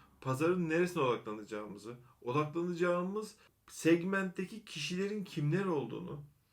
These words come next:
bunların nasıl karar süreçlerinden geçtiklerini, nasıl para harcadıklarını, benim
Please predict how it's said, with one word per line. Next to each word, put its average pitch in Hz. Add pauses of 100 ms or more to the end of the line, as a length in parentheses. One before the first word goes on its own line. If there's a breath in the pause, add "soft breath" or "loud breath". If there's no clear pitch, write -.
(260 soft breath)
bunların 180
nasıl 185
karar 165
süreçlerinden 160
geçtiklerini, 123 (420 soft breath)
nasıl 196
para 202
harcadıklarını, 117 (340 loud breath)
benim 190